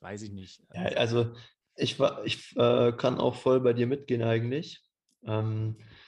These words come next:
Speaker 2: ich dachte mir so während, äh, dem Film, also ich bin halt mega unvoreingenommen reingegangen, hatte jetzt auch nicht die übermäßigen Erwartungen,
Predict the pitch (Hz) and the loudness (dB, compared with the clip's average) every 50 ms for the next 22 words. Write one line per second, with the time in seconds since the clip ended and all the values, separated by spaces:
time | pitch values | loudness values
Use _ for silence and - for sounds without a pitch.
0 | - _ _ _ _ _ _ - 110 - - 127 127 - - 135 127 127 120 113 | -20 _ _ _ _ _ _ -16 -4 0 0 0 0 0 0 2 2 4 4 2
1 | 117 113 107 110 117 117 120 117 - - - 113 107 101 104 107 104 104 101 104 | 2 0 2 4 4 4 2 0 -4 -6 -2 -2 0 0 2 0 0 0 -2 -4
2 | - - - - - - _ _ _ _ - 107 104 104 - - - 117 117 117 | -10 -20 -20 -20 -20 -20 _ _ _ _ -4 -4 -4 -4 -4 0 2 4 4 4
3 | 110 107 101 - - 104 101 101 98 95 95 - 104 107 107 107 107 - - 113 | 4 2 0 0 -2 -4 -2 0 0 -2 -2 -2 -2 0 2 2 2 2 2 2
4 | 113 107 110 - - 107 107 107 107 107 104 104 101 104 104 104 104 104 _ - | 0 -2 -4 -2 -2 0 0 0 -2 -4 -4 -6 -6 -6 -6 -8 -10 -12 _ -6
5 | - 98 113 123 127 127 131 127 135 131 113 101 98 107 104 - 98 107 107 107 | -6 -4 -2 -2 -2 -2 -2 -4 -4 -4 -2 -2 -2 -2 -2 0 0 0 0 -2
6 | - - 139 117 123 123 120 120 117 117 - - 113 110 107 104 104 104 104 107 | -2 -4 -2 0 0 0 0 -2 -4 -4 -4 -6 -6 -4 -4 -2 -2 -2 -2 -2
7 | - - 110 107 107 107 110 - | -4 -4 -4 -4 -4 -4 -8 -10